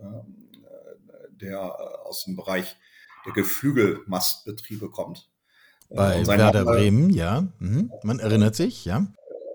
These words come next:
Speaker 1: Äh, ich glaub, die Firma heißt Wiesenhof und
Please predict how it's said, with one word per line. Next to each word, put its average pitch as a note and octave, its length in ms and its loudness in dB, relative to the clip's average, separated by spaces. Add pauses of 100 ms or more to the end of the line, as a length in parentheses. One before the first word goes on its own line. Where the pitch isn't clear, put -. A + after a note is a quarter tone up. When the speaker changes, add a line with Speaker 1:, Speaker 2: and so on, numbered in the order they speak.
(160)
Speaker 1:
Äh, - 680 -18
ich - 120 -18
glaub, G2+ 160 -4
die G2+ 100 -8
Firma F#2+ 220 -2
heißt G2 280 -4
Wiesenhof C3+ 540 -6
und G#2+ 300 -8